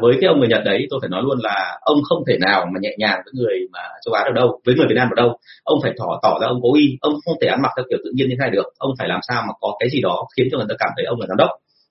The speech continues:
Và ông đôi khi phải tạo khoảng cách với nhân viên thì ông mới quản lý được nhân viên. Còn nếu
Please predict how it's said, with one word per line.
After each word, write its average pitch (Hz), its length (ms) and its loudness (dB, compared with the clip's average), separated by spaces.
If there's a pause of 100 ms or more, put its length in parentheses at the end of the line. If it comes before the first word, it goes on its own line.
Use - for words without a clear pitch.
Và 117 80 4
ông 143 280 4
đôi 143 180 4
khi 151 120 0
phải - 160 -2
tạo 151 220 2
khoảng - 160 -4
cách 131 160 -2
với 123 60 -2
nhân 127 160 0
viên 127 280 0
thì - 60 -6
ông - 140 -4
mới 120 80 -2
quản - 140 -2
lý 113 60 -6
được 110 120 -4
nhân 107 120 -6
viên. 117 120 4 (420)
Còn 113 160 2
nếu 120 140 6